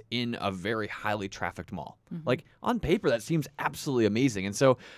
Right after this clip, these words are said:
Speaker 1: when I look at this story, it's like, you're kind of frustrated, confused of, like, "Well, what's wrong? Like, what is this missing?"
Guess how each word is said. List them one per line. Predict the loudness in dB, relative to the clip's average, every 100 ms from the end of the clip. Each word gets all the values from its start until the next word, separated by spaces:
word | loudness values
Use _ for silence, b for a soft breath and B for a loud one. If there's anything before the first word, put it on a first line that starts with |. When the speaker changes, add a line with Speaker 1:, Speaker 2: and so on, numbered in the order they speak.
| B
Speaker 1:
when | 2
I | 4
look | 2 0
at |
this | -2 -2
story, | 0 2
it's | 0
like, | -2 -6 -6
you're | -8
kind | -6 -4 -6
of |
frustrated, | -4 -4 -4 -2 0 0 -2
confused | -4 -6 -4 0 2 2 2
of, | 0 2
like, | 0 0
"Well, | -2 -2
what's | 0 -2 -2
wrong? | -2 -2 -2
Like, | -4
what | -4 -4
is | -6
this | -6
missing?" | -6 -4 -6 -10